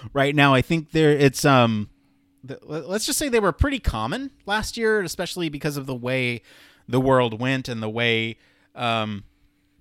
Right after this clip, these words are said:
society has changed, right? A lot, there's a lot more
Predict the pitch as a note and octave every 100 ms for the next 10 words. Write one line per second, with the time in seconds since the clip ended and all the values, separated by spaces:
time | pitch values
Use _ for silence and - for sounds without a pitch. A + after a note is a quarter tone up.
0 | _ _ - - - D#3 F3 E3 C#3+ B2
1 | A2 - - F3+ B2 F2+ F2 - G#2+ A2
2 | A2 A#2+ C3 B2+ A#2+ B2+ A#2+ A2+ B2+ C3+
3 | C3+ B2 A#2 A2 G#2+